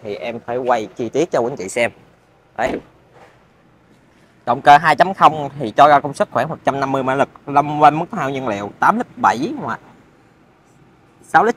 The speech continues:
chín ở ngoài đô thị, tám lít bảy đường kết hợp và mười một lít tám đường trong ô nha. Đấy, động cơ hai chấm không thì có thể là cao hơn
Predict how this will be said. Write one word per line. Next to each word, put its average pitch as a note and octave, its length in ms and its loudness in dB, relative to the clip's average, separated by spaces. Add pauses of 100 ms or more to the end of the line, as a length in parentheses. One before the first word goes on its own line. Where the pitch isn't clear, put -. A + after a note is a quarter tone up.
(100)
chín A#3+ 200 2
ở B3+ 60 -2
ngoài B2+ 160 2
đô C3 80 2
thị, A2+ 260 -4
tám D3 160 2
lít - 120 -8
bảy C3 200 0
đường C#3 120 -6
kết - 120 -12
hợp A2 200 0
và G#2+ 140 -2
mười G#2+ 160 -4
một G#2 240 -4
lít D#3 100 -6 (120)
tám F3 220 4
đường C#3 120 -4
trong B2 180 -4
ô A#2+ 220 -2
nha. B2 220 -6 (140)
Đấy, C#3 220 0
động A2 160 -8
cơ B2 100 -4
hai B2 180 -6
chấm C#3+ 140 -6
không C3 220 0
thì A#2+ 100 -6
có D#3+ 200 4
thể A2 220 -2
là C#3+ 120 -4 (540)
cao B2+ 200 4
hơn C3 280 2